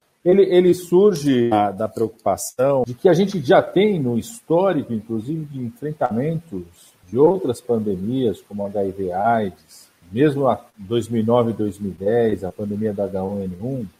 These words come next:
a gente tem um histórico de que o acesso aos medicamentos e às vacinas que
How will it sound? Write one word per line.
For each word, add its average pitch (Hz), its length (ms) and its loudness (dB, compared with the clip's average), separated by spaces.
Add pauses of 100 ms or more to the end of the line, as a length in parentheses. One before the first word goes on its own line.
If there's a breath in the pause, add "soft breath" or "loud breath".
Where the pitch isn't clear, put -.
(220)
a - 120 -10
gente 170 200 -6
tem 185 120 -4
um 180 120 -4
histórico 135 840 2 (260)
de 110 120 -12
que - 240 -6
o 170 100 4
acesso 165 720 2
aos 120 120 -2
medicamentos 117 760 -10
e 113 40 -2
às 101 100 -6
vacinas 101 560 -10
que 104 80 -10